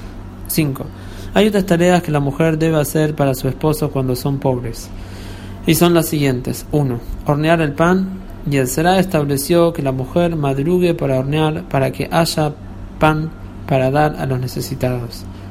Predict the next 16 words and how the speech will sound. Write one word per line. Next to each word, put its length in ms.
Dos, 460
cocinar. 560
Tres, 440
lavar 300
la 140
ropa. 340
Cuatro, 420
dar 320
de 160
amamantar 500
al 240
hijo. 300
Cinco, 460
colocar 420
la 160
pe-, 240